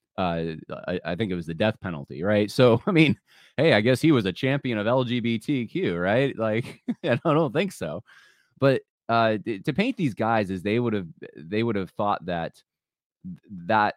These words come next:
somehow applied to that particular practice is ridiculous. And, and, and it, it goes back to a basic understanding, I think, of freedom and liberty. We, we just throw these words around, but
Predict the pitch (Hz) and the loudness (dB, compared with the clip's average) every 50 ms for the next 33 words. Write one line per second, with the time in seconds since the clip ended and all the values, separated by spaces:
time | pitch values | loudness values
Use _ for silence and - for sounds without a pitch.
0 | _ _ - 139 123 117 117 120 101 87 80 - - - 104 98 98 95 90 87 | _ _ -4 -2 -2 0 0 0 -2 -2 -4 -6 -8 -4 0 0 2 2 0 -2
1 | 87 80 - _ - 107 92 92 92 92 - - 90 - 101 87 - 90 85 78 | -4 -8 -12 _ -6 -4 -2 0 0 0 0 -4 -8 -10 -10 -8 -8 -8 -8 -8
2 | - 95 95 113 123 - - 82 - 92 82 98 107 131 208 214 - 104 87 82 | -6 -4 -2 -2 -4 -4 -8 -8 -8 -6 -2 0 4 6 6 6 4 2 2 4
3 | - 143 143 139 156 160 143 151 156 139 - 101 113 - 156 143 208 226 240 180 | 2 2 4 6 4 6 6 4 4 4 2 -4 -4 -2 0 2 4 2 2 2
4 | 180 160 131 110 - 123 113 101 87 - 110 113 120 - - 104 95 - _ - | 2 0 0 0 0 0 0 2 2 0 0 0 0 0 -4 -6 -6 -6 _ -6
5 | 113 104 92 87 - - 98 95 95 95 87 85 85 - 95 - - - _ 98 | -6 -6 -6 -8 -8 -6 -6 -4 -4 -4 -6 -6 -6 -8 -8 -10 -10 -14 _ -8
6 | 92 92 92 92 90 87 82 - _ _ _ _ _ _ - 90 87 95 113 107 | -8 -6 -6 -6 -8 -8 -10 -12 _ _ _ _ _ _ -8 -6 0 0 0 0
7 | 92 104 98 95 92 90 98 120 131 143 143 127 110 - _ _ 113 110 110 110 | 0 -2 -2 -2 -2 -2 -2 0 0 0 0 -2 -6 -8 _ _ 0 0 0 0
8 | 104 104 95 87 85 95 92 92 90 78 85 85 87 87 85 87 87 87 85 90 | 0 -4 -4 -4 -4 -4 -4 -4 -4 -4 -4 -4 -4 -4 -4 -4 -4 -4 -4 -6
9 | - | -6